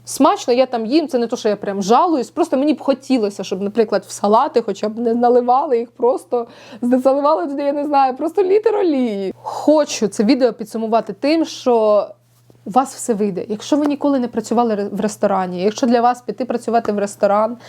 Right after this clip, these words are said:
це так само хвилююче, як і для мене, дивіться, у вас все вийде. Знаєте англійську мову, вмієте працювати, а українські люди,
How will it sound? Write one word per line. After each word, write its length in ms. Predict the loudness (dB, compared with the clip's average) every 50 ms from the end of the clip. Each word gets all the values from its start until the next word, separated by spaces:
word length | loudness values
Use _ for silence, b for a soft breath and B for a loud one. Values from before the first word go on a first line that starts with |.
| B B B B
це 120 | -2 0
так 160 | 0 0 2
само 280 | 2 2 2 2 0 -2
хвилююче, 520 | -4 -4 -2 -2 0 0 -2 -2 0 0
як 160 | -2 0 0 -4
і 40 |
для 160 | -2 0 -2 0
мене, 380 | 2 0 0 0 -2 -4 -6 b b b b b
дивіться, 420 | 0 0 2 2 0 -2 -4 -2
у 120 | -2 0 2
вас 180 | 4 2 2
все 260 | 0 -4 -6 -4 -4 -2
вийде. 420 | 0 -2 -4 -4 -4 -6 -8 -8 b b b b b b
Знаєте 540 | -2 2 4 4 4 4 4 2 2 2 0
англійську 520 | 0 0 0 0 0 -2 -2 -4 -4 -2
мову, 400 | 0 2 2 2 2 2 -2 -4
вмієте 440 | -6 -4 -2 0 0 0 0 0 0
працювати, 640 | 0 0 -2 -2 -2 0 2 2 2 2 0 -4 -2 0
а 100 | 0 0
українські 720 | 0 0 -2 -2 -2 0 0 0 -2 -4 -2 0 0 2
люди, 420 | 4 2 2 2 0 -2 -2 -4